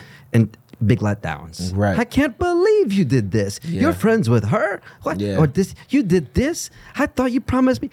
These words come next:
Speaker 1: Like, that, that kind of experience happens so much
Speaker 2: So
Speaker 1: that I think
Speaker 2: much.
Speaker 1: at some point, you know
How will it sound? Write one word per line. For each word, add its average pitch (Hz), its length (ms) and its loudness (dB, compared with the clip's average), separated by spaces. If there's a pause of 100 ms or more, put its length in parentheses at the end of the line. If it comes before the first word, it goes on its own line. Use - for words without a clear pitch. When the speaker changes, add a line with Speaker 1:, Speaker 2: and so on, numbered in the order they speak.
Speaker 1:
Like, 135 240 -2 (100)
that, 143 220 2 (140)
that 139 200 0
kind 131 220 0
of 113 80 2
experience 113 460 0
happens 107 320 0
so 117 260 0
much 113 380 0
Speaker 2:
So 82 280 -8
Speaker 1:
that 113 160 2
I - 20 -12
think 120 140 2
Speaker 2:
much. 113 60 2
Speaker 1:
at 104 60 0
some 165 240 0
point, 113 360 0 (800)
you 113 80 4
know 113 280 2